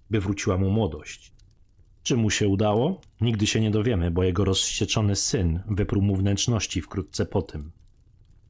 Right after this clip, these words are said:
Powiadają, że głęboko pod piwnicami i lochami Danlegech, czarnej twierdzy władców Pelinu,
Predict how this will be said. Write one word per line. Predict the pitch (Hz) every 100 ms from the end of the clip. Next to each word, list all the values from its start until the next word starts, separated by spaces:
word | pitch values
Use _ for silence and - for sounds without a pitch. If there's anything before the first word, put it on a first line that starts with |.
| - -
Powiadają, | 139 131 196 208
że | 131 117
głęboko | 113 104 160 127
pod | 110 -
piwnicami | - 92 98 87 135 131 98 95 95
i |
lochami | 92 90 - 143 101 82
Danlegech, | 87 90 87 98 82 82 78 - - - - -
czarnej | - 107 98 95
twierdzy | - 135 101 90
władców | 82 90 - 87 -
Pelinu, | 87 113 101 76